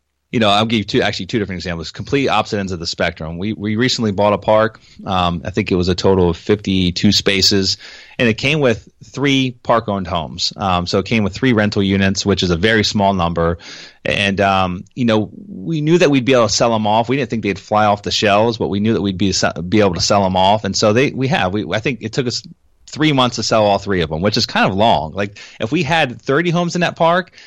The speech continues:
that'd be a very long time to turn that park around and to sell off those units, right? And so, you know, thirty months, if, if we're only selling one on average a month,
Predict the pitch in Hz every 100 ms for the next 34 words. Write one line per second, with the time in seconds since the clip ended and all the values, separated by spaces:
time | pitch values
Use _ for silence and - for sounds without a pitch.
0 | - - 139 143 120 98 104 117 117 107
1 | 101 101 101 98 85 87 104 98 92 -
2 | 95 90 87 90 90 82 95 92 98 87
3 | 87 82 80 90 78 67 - - 92 95
4 | 85 - 98 87 - 95 85 - 135 135
5 | 123 120 120 113 101 107 107 - 92 110
6 | 113 110 117 107 104 117 110 101 104 104
7 | 87 98 104 92